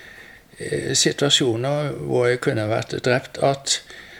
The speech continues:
at, eh, det begynte å bli, eh, litt nifst. Og da begynte jeg å, å virkelig tenke på dette, om, eh, om, eh, hva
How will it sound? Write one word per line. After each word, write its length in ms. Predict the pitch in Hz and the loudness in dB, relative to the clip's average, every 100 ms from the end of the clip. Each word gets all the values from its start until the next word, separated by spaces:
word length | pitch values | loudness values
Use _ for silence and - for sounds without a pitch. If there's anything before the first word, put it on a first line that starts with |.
| - - | -20 -6
at, 340 | - 139 - - | -2 -2 -4 0
eh, 200 | 131 139 | 2 2
det 200 | 135 139 | 0 2
begynte 400 | 147 113 - 131 | 2 2 0 -2
å 180 | 135 131 | 0 0
bli, 300 | 120 113 123 | 2 4 4
eh, 720 | 127 139 127 127 131 135 135 | 2 -2 -4 -6 -4 -4 0
litt 400 | 131 117 - - | 0 0 -2 -6
nifst. 720 | 127 127 127 - - - - - - - - - - - | 0 2 4 4 0 -2 -8 -10 -20 -20 -20 -20 -20 -8
Og 340 | - 135 143 151 139 - - | 0 4 4 2 -2 -6 2
da 180 | 135 | 4
begynte 380 | 139 156 127 - | 4 4 2 4
jeg 100 | 147 | 6
å, 320 | 156 151 147 - - - | 6 6 4 0 -10 -8
å 460 | 156 71 - 69 69 - - - - - - | 0 2 4 2 -2 -8 -20 -20 -20 -20 -8
virkelig 440 | 151 143 - 131 123 | 0 0 0 -6 0
tenke 340 | 160 117 - | 0 0 -4
på 160 | - 127 | -4 0
dette, 520 | 120 - - 165 170 - - - - - _ - - - - - | 0 0 2 4 2 -6 -20 -20 -20 -20 _ -20 -20 -20 -10 -2
om, 340 | 139 131 135 | -2 0 -2
eh, 400 | 135 131 131 127 127 127 - - - - - - - - - - - | 2 4 4 2 -2 -10 -18 -20 -20 -20 -18 -16 -16 -18 -20 -10 2
om, 280 | 139 131 135 | 2 2 0
eh, 340 | 131 131 127 - 110 - - - | 2 2 0 -4 -14 -14 -18 -2
hva 220 | 127 135 | 4 4